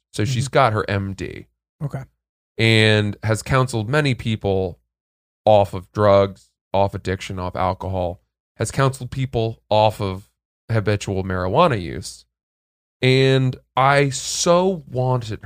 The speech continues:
Speaker 1: her to champion this endeavor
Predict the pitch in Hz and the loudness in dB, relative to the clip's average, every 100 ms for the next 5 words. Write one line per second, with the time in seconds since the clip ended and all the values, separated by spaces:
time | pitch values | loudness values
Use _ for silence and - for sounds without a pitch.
0 | - 60 50 - _ _ _ _ - 117 | -12 -12 -12 -16 _ _ _ _ -6 -4
1 | 107 - - 127 127 117 101 82 67 58 | -4 -6 -4 0 0 0 -6 -8 -12 -20
2 | _ - 101 107 104 - - - 104 95 | _ -12 -2 0 0 -4 -10 -6 -6 -4
3 | 92 - - | -6 -6 -12